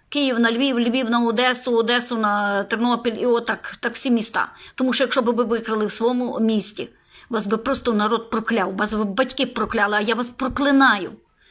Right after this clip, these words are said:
Дай Боже, щоб вас спіткала та ж сама участь. Ви би просто не змогли дивитися тим батькам, що ви викрали сина, а потім його закопують в землю. Розумієте?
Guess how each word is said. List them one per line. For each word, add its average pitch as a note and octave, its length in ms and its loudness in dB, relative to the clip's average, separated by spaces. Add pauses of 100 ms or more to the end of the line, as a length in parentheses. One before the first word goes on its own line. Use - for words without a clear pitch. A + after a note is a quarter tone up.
(360)
Дай B3+ 220 4
Боже, C#4+ 260 2
щоб D4+ 180 0
вас C#4+ 160 4
спіткала C4 480 0
та C4 160 0
ж B3 120 -2
сама A#3+ 260 2
участь. - 560 -4 (1120)
Ви C#4 160 2
би C#4+ 140 4
просто D#4+ 280 0
не C4+ 140 4
змогли B3 360 4
дивитися B3+ 480 0
тим B3 200 4
батькам, A#3+ 380 2
що A#3+ 220 2
ви A#3+ 80 0
викрали A#3+ 480 0
сина, B3+ 360 2
а G#3 60 2
потім B3 360 0
його A3+ 280 2
закопують A3+ 580 0
в F#3+ 80 -2
землю. F#3 440 -2 (720)
Розумієте? C4 640 0